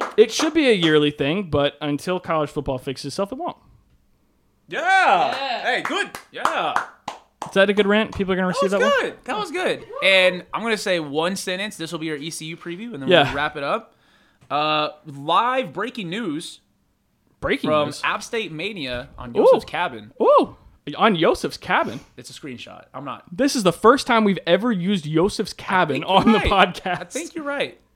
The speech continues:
Speaker 2: Uh, so if we're talking a preview of what the E C U game is gonna be like, uh, App State Mania says, "Got word today that E C U was unable to sell their full allotment of tickets,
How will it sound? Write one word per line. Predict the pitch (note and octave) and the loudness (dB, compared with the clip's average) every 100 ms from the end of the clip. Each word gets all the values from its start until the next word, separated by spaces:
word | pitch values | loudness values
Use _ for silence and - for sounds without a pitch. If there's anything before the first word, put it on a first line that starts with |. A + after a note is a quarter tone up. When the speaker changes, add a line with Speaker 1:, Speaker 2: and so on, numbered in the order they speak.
| _ | _
Speaker 2:
Uh, | D3 D3+ D3+ - | -6 -4 -4 -6
so | - D#3 | -6 -6
if | D3 | -4
we're | F3+ | -8
talking | F3+ F3+ D#3+ | -2 -2 -2
a | D3 | -8
preview | E3+ D#3+ D#3+ D3 | -8 -6 -8 -8
of | C3+ | -10
what | D3+ | -10
the | B2+ | -10
E | D3+ | -14
C | - | -14
U | D#3 | -14
game | D#3 D3+ | -12 -12
is | D3 | -14
gonna | C3+ | -14
be | F#3+ | -6
like, | A3 A3 - _ _ _ _ _ _ - | -4 -4 -6 _ _ _ _ _ _ -12
uh, | B2 A#2 - _ _ _ | -10 -10 -18 _ _ _
App | C#3+ D3 | -8 -8
State | D#3 | -10
Mania | D3 C#3+ | -10 -10
says, | C#3 C3 | -12 -14
"Got | C3 G#3 A3 | -2 0 2
word | A3 G#3+ | -2 -4
today | F#3 G#3 | -6 -4
that | G3 E3 F#3 | -4 -6 -8
E | A3+ | -10
C | A3+ G#3+ | -8 -8
U | A3 | -8
was | G#3 D#3 C#3 | -6 -6 -6
unable | E3+ G#3 G3 G3+ F#3+ | -6 -6 -6 -8 -8
to | |
sell | D3+ - F3 F#3 | -10 -6 -4 -4
their | C#3+ | -6
full | - F3+ F3 D#3+ | -8 -6 -4 -4
allotment | D#3 D3+ C#3 | -4 -4 -8
of | C3+ | -10
tickets, | C4 B3+ A#3 - - | -10 -8 -8 -10 -18